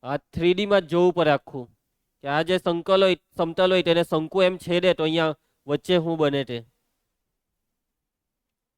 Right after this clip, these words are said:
બરાબર છે? અહીંયા વચ્ચે કંઈક આ રીતના બનતું હોય.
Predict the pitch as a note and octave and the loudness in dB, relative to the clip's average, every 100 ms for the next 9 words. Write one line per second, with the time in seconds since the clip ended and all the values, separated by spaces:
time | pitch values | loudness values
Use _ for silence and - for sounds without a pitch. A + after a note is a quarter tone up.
0 | _ B2 C#3 F3+ G3+ G3+ C3 A#2 B2 C#3 | _ -8 -4 0 0 0 -2 -4 -6 -4
1 | C#3+ D3 - E3+ D#3+ D#3 D3 D3+ D#3 D#3 | -2 -2 -2 -4 -2 -2 0 -2 -2 -4
2 | D#3 D3 C#3 D3+ C#3 B2 A2+ | -4 -4 -6 -8 -6 -6 -8